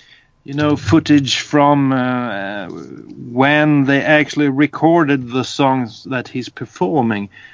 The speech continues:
Much like Kiss did on, was it the Farewell Tour when, when they showed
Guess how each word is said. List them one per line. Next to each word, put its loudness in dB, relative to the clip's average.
Much 0
like 2
Kiss 0
did 2
on, -2
was -4
it -10
the -2
Farewell 2
Tour 0
when, -2
when -4
they 2
showed 2